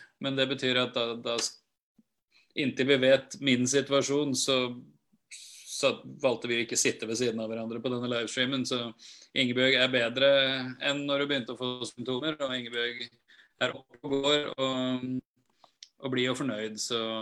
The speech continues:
men be gjerne for Ingebjørg, for all del, men, eh, det er ikke livet om å gjøre her, altså. Det er bare rett og slett fordi min situasjon er uavklart, så har vi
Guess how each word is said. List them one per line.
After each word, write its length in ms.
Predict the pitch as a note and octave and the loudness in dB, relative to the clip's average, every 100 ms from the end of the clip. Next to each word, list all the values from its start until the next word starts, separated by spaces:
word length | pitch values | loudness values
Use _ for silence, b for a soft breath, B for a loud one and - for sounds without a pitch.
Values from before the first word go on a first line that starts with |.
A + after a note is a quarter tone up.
| A2 | -6
men 460 | A2 A#2 B2 A#2+ A#2+ | -8 -6 -6 -4 0
be 140 | B2 | 2
gjerne 200 | D#3 B2+ C#3 | 4 2 2
for 60 | |
Ingebjørg, 280 | C3 B2+ E3 | 2 2 0
for 100 | D3 | 2
all 80 | D3 D#3+ | 2 4
del, 160 | C#3 C#3+ | 4 2
men, 220 | C#3+ C3+ | -4 -6
eh, 300 | C3 C3 B2 B2 B2 | -6 -6 -8 -10 -4
det 60 | |
er 80 | C3 | -4
ikke 140 | - C#3 | 0 0
livet 160 | A#2 A#2+ | 0 0
om 60 | |
å 40 | C3 | 0
gjøre 160 | B2 A#2+ | 0 0
her, 140 | A#2+ | -2
altså. 160 | A#2 - A#2 | -6 -10 -10
Det 60 | B2 | -8
er 60 | |
bare 240 | A#2+ A2+ A2+ | -6 -6 -6
rett 140 | G#2+ | -6
og 60 | A#2 | -6
slett 180 | A2+ - | -6 -6
fordi 220 | B2+ A2+ A2 A#2+ | -4 -2 -2 -2
min 160 | A#2+ A2+ | -2 0
situasjon 540 | C#3 B2+ C#3 C3 B2+ C3 | 0 2 0 0 -2 0
er 80 | C3 | 0
uavklart, 480 | A2 G#2+ C3 C#3 | -2 -2 0 2
så 80 | C3+ | 0
har 80 | B2 | -2
vi 140 | B2 | 0